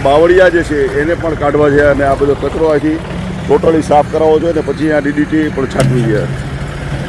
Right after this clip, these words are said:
જો આપ જોઈ શકો છો, આખું નીચેથી પણ ભરવામાં આવે છે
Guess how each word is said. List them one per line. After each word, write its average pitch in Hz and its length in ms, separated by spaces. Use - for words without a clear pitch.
જો 123 80
આપ 117 180
જોઈ 131 180
શકો 139 260
છો, 151 120
આખું 151 340
નીચેથી 147 460
પણ 151 280
ભરવામાં 143 380
આવે 113 140
છે 113 180